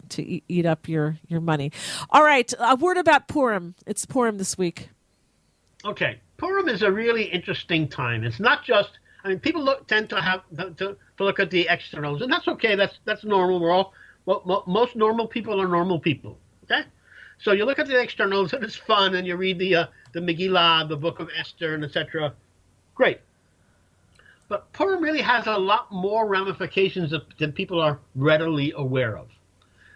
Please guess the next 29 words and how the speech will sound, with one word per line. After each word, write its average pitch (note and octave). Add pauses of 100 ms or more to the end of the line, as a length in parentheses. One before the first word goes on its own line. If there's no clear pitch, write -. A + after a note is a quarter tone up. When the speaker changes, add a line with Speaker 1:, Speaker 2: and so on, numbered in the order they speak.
Speaker 2:
And F#3
I'll G#3+
give C4+
you C4
just A#3+
one B3
example G3
because E3
we F#3
don't G3
have G3
a F#3
lot F3
of -
time F#3+
to E3
go E3
through, F3
through D3
a -
lot. C#3+ (500)
Okay? A3+ (460)
A-, F#3
anyone D4+
who's A#3
familiar G3+ (100)
with D3
the D#3+
Bible, C3+